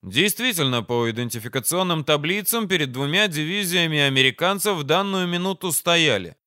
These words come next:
тяжёлый крейсер "Йорктаун" из десятой дивизии вице-адмирала Лавата,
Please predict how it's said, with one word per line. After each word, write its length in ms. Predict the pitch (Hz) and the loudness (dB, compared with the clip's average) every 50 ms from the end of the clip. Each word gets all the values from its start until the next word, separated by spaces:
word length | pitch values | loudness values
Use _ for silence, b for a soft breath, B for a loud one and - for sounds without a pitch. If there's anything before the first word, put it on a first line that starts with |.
| _ _ _ _ _ _ _ _ _ _ | _ _ _ _ _ _ _ _ _ _
тяжёлый 580 | - 117 123 127 131 175 226 247 254 240 233 196 | -2 -2 0 0 2 2 4 4 4 2 0 0
крейсер 500 | - 196 202 226 226 196 - 208 208 196 | 2 2 4 4 4 4 4 2 4 4
"Йорктаун" 720 | 190 196 202 202 185 - - 214 208 202 160 123 120 117 | 4 4 4 2 2 0 2 4 6 6 6 4 2 0
из 100 | 117 107 | -4 -2
десятой 460 | 98 120 113 - 156 151 120 135 131 | -2 -2 -2 -2 -2 -2 -2 -2 -4
дивизии 580 | 113 107 123 120 120 151 170 165 160 196 190 175 | -2 -4 -4 -4 -4 -4 -4 -4 -4 -2 -2 -2
вице-адмирала 800 | 139 120 135 135 - 180 160 131 120 117 117 117 117 117 117 | -2 -4 -6 -4 -2 -2 -2 -2 -2 0 2 2 2 2 2
Лавата, 580 | 113 117 123 120 107 104 95 90 - - - - | 2 2 0 0 0 0 -2 -4 -6 -12 -20 -20